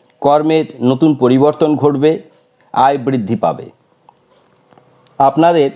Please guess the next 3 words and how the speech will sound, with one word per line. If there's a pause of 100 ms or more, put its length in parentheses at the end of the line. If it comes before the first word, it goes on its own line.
(880)
যেহেতু (1700)
পারিবারিক
ক্ষেত্রেও